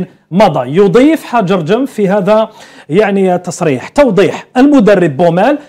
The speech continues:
تواجد في ملعب خمسة جويلية بترخيص من الإدارة للعمل كمحلل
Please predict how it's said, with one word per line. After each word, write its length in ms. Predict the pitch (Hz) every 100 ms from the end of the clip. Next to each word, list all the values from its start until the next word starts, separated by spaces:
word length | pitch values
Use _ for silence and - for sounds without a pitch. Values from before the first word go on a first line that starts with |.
| _ -
تواجد 520 | 180 214 180 156 143
في 240 | - 202
ملعب 420 | 175 190 160 151
خمسة 380 | - 190 160 -
جويلية 400 | 127 135 254 269
بترخيص 840 | 190 165 214 170 143 - 185 196 277 294 - _ -
من 200 | 165 196
الإدارة 600 | 190 196 202 190 156 131
للعمل 540 | 165 247 233 285 277
كمحلل 720 | 269 247 202 - 240 202 214